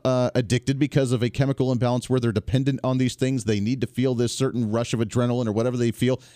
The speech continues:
that we have to find a way to make alternative ways to do that.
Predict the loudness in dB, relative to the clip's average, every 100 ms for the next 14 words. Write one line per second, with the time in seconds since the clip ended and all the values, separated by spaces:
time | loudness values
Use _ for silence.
0 | _ -2 0 2 2 0 -2 0 2 2
1 | 2 0 2 2 0 -8 _ -2 0 2
2 | 0 0 0 0 0 0 -2 -2 2 2
3 | 2 -4 -12